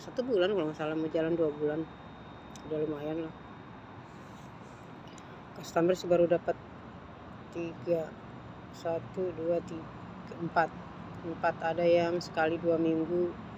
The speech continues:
ke rumahnya, dikerjain, dibersihin karena dia tinggal sendiri. Itu teman gereja saya sendiri. Dan ada yang dua kali seminggu, ada yang kadang dua kali seminggu, ada yang sekali seminggu, ada yang netep dua kali seminggu,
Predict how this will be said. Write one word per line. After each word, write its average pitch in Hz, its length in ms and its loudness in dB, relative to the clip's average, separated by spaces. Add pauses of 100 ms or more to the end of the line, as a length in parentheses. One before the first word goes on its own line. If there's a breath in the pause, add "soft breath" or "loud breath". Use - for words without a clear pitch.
(100)
ke - 80 -4
rumahnya, 160 560 0 (800)
dikerjain, 160 560 4
dibersihin 165 560 2
karena 160 400 0
dia 156 160 2
tinggal 160 240 0
sendiri. 160 480 2 (680)
Itu - 140 -4
teman 165 320 2
gereja 160 240 0
saya 156 160 2
sendiri. 156 320 -4 (240)
Dan 165 480 4 (720)
ada 165 240 4
yang 170 240 8
dua 170 160 6
kali 165 160 6
seminggu, 214 800 6 (320)
ada 165 240 4
yang 165 560 6 (880)
kadang 165 320 6
dua 170 100 8
kali 165 220 6
seminggu, 170 480 6
ada 165 160 4
yang 160 100 2
sekali 156 300 0
seminggu, 151 420 -2
ada 156 140 0
yang 165 180 6
netep 160 240 -2
dua 151 160 0
kali 147 220 2
seminggu, 139 480 -4